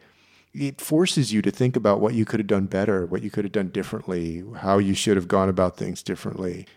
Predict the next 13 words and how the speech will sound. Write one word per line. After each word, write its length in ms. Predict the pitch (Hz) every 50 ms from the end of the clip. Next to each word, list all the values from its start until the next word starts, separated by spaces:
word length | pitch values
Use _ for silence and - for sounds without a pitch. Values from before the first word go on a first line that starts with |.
| _ _ _ -
And 240 | - 139 143 147 147
then 400 | 165 165 170 170 165 165 160 147 _ _ _ _ _ _ _ _ _ _ _ _ _ _ _ _ _ _ _ _ _ -
the 200 | 147 151 151 147
other 160 | 147 165 156
thing 160 | 151 151 147
I 100 | 131 120
found 400 | - - 123 113 107 107 107 101
was 380 | 98 101 98 98 101 95 92 95
that, 300 | 107 104 98 95 95 - _ _ _ _ _ _ _ _ _ _ _ _ _ _ -
that 160 | 120 113 95
failure 720 | - - - 135 131 147 160 156 151 139 113 104 101 98
like 280 | 95 92 98 98 - -
that 460 | - 92 92 87 87 87 90 -